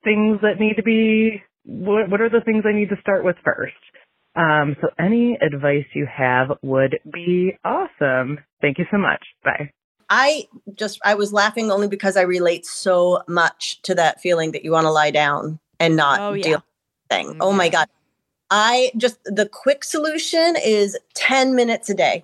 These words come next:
Speaker 2: just ten minutes a day. You've got whatever list you have, or make that list. And then ten minutes a day, that's, like, two phone calls, you know?
Speaker 3: Yeah.
Speaker 2: Um, secondly, this is a lot. Like, you're facing sort of, like, a, a big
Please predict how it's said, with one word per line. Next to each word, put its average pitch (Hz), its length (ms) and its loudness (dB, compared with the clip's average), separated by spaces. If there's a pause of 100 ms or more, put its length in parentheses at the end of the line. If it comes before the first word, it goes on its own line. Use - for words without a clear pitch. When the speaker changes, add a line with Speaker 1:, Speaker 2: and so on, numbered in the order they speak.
(120)
Speaker 2:
just 208 240 -8
ten 240 360 0
minutes 226 300 2
a 208 60 -6
day. 180 180 4
You've 160 220 -4
got 175 260 2
whatever 196 300 2
list 233 340 -2
you 226 80 -4
have, 156 380 2
or 156 80 0
make 190 240 -2
that - 180 0
list. 151 400 -8 (420)
And 196 320 0
then 185 500 0 (520)
ten 247 220 0
minutes 247 260 0
a 220 40 -10
day, 202 460 2 (120)
that's, 170 240 -2
like, 165 240 -2
two 208 180 0
phone - 240 -2
calls, - 480 -4 (320)
you 170 100 2
know? 165 380 2 (400)
Speaker 3:
Yeah. 190 160 -2 (100)
Speaker 2:
Um, 185 140 2 (480)
secondly, 285 640 0
this 370 300 -2
is 480 200 0
a 302 120 2
lot. 311 440 0
Like, 226 200 0
you're 240 140 2
facing 240 680 0
sort 220 260 -2
of, 202 140 -4
like, 175 340 2
a, 165 160 0 (120)
a 170 80 2 (160)
big 170 340 0